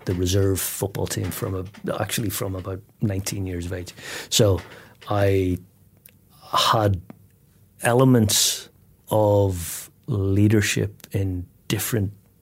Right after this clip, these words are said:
areas of my social and, and extracurricular, curricular lifestyle. So I was, um,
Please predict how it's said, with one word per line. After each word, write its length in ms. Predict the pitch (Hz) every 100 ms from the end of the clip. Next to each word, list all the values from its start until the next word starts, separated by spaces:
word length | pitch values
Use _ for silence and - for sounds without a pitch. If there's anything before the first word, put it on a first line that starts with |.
| _
areas 500 | - 98 98 98 92 98
of 360 | 92 90 -
my 420 | - 104 95 95 - -
social 520 | - 104 101 98 92
and, 300 | 90 87 -
and 440 | 92 87 87 92 -
extracurricular, 1080 | 110 - 107 - 101 92 - 104 92 85 - _ -
curricular 600 | 95 92 - - 92 92 - - - - -
lifestyle. 560 | 95 95 - 110 95
So 360 | 98 104 92 - - -
I 140 | 104 95
was, 340 | 92 90 -
um, 460 | 101 87 87 82